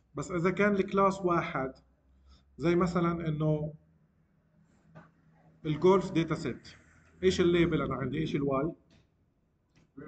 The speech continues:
يس ولا نو؟ فبالتالي بنفع انه يكون neuron واحد؟ اه بنفع، بعتبر الواحد يس والصفر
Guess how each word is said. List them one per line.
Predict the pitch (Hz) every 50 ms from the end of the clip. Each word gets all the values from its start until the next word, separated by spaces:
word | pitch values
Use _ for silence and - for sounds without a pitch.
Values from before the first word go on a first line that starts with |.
| 151 - - - - 127 123 120 - - - - - - _ _ -
يس | 170 180 196 175 - 175
ولا | 185 175 175
نو؟ | 170 147 123 - - -
فبالتالي | - - 147 127 139 - - 175 165 165 160 - - - - _ -
بنفع | 185 185 185 - 185 170
انه | 165 160 170
يكون | 170 165 165 170 170
neuron | 170 160 160 160 165 170 170 160
واحد؟ | 160 156 156 156 160 196 202 208 - - - _ _ _ _ _ _ _ _ _ _ _ _ _ _ _ _ _ _ _ _ _ _ _ _ _ _ _ _ _ _ _ _ _ _ _ _ _ _ _ _ _ _ _ _ - 165 - 143 - _ - _ _ _ _ 139 135 - - 160 - - - - - _ _ _ -
اه | - 220 220
بنفع، | 196 233 233 175 - 123 101 - - - - - _ _ -
بعتبر | 180 185 180 180 180 160 170 170 156
الواحد | 151 156 170 190 202 196 185 - 226 240 233 - - - -
يس | 156 175 220 247 - - - - - _ - 160
والصفر | 160 156 - 214 196 - 202 208 214 -